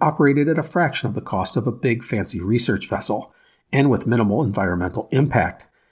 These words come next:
These big research ships can cost hundreds of thousands of dollars a day just to operate. The United States polar research ship Skuliak consumes two thousand gallons of diesel fuel a day.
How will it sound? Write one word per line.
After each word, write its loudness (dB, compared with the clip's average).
These 2
big 4
research 4
ships -2
can -2
cost -2
hundreds 2
of -2
thousands 0
of -8
dollars -2
a -2
day -2
just -8
to -12
operate. 0
The 4
United 6
States -2
polar 0
research 2
ship 0
Skuliak 0
consumes 2
two 0
thousand 4
gallons 0
of -2
diesel 2
fuel -4
a -10
day. 2